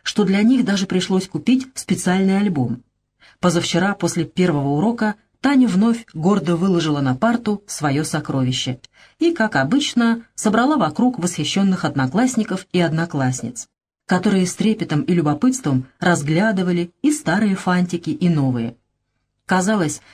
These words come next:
не существовало ни одного вкладыша, которого бы не было у Соболевой. Как ей удалось собрать такую огромную коллекцию, не знал никто. Когда все налюбовались вкладышами,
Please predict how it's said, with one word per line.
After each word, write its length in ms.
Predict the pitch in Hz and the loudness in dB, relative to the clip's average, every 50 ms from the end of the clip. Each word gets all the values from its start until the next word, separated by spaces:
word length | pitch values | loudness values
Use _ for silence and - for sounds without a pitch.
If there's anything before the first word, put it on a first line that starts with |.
| _ _ | _ _
не 80 | 190 208 | 0 0
существовало 760 | 202 - 214 202 - 202 - - 190 196 202 226 233 208 190 | 0 0 -4 -4 -4 -6 -6 -4 -2 -2 0 0 0 2 2
ни 100 | 180 190 | 2 2
одного 400 | 190 190 180 180 190 202 190 185 | 2 0 0 0 0 0 0 0
вкладыша, 640 | 151 - - - 220 240 202 151 143 - - 123 127 - _ _ _ - - _ _ | -2 -2 -2 -2 -2 0 -2 -2 -4 -4 -4 -6 -6 -8 _ _ _ -20 -20 _ _
которого 480 | - 208 202 - 285 269 254 226 220 | -2 -2 0 0 0 0 2 2 2
бы 160 | 196 160 180 175 | 2 2 4 4
не 140 | 208 240 | 4 4
было 220 | 226 196 214 208 202 - | 4 2 2 0 0 0
у 100 | 208 196 | -2 -4
Соболевой. 680 | - - - 156 135 131 131 131 123 120 120 117 - _ _ _ _ _ _ _ _ - - _ _ | -2 -2 -2 -2 0 0 0 0 0 -2 -4 -6 -8 _ _ _ _ _ _ _ _ -20 -20 _ _
Как 320 | - 180 175 170 170 - | 2 2 4 2 2 0
ей 200 | 156 180 175 170 | 0 2 2 2
удалось 500 | 160 151 160 156 170 214 214 - - - - | 2 0 0 0 0 0 0 -2 -4 -10 -14
собрать 460 | _ - - 185 165 170 190 190 185 - | _ -4 -2 0 0 2 0 0 0 -2
такую 320 | 170 165 - 185 170 165 | -4 -2 0 0 0 0
огромную 460 | 165 156 160 170 170 156 151 143 139 | 0 0 0 0 2 2 0 -2 -2
коллекцию, 640 | - 143 135 160 220 226 - - - 151 131 120 - | -2 -2 0 0 0 -2 -2 -6 -6 -4 -4 -4 -2
не 160 | - 180 175 165 | 0 0 2 2
знал 320 | 139 147 143 147 165 170 | 2 0 0 0 0 0
никто. 440 | 160 151 143 - - 127 120 120 - _ _ _ _ _ _ _ _ _ _ _ _ _ _ _ _ _ | 0 -2 -4 -4 -6 -6 -6 -6 -8 _ _ _ _ _ _ _ _ _ _ _ _ _ _ _ _ _
Когда 320 | - 269 277 254 320 320 | 0 2 2 2 2 2
все 240 | 311 - - 208 208 | 0 -2 0 0 2
налюбовались 640 | 185 156 147 143 139 135 143 226 262 262 240 - - | 2 2 2 2 2 2 2 2 2 2 0 -2 -6
вкладышами, 720 | - - 202 208 208 190 190 190 - 180 170 170 165 170 | -8 -4 -4 -2 -2 -2 -2 -2 -2 -2 -2 -4 -4 -8